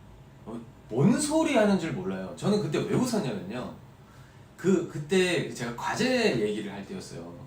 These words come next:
근데 좀 제가 그 사실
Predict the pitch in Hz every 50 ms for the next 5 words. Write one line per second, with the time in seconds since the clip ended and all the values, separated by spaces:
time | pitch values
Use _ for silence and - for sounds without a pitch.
0 | - - 123 123 123 104 - - - - - - - - - - - - - -
1 | - - - - - 160 151 127 135 147 151 135 131 135 139 147 143 147 139 143
2 | 139 139 135 - -